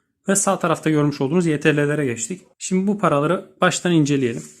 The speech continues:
İlk olarak bir milyon.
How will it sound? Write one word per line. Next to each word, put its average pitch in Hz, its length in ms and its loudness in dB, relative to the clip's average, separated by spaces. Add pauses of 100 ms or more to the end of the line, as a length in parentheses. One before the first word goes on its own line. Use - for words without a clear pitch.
(2250)
İlk 175 220 -2
olarak 160 360 -2
bir 147 80 6
milyon. 110 280 2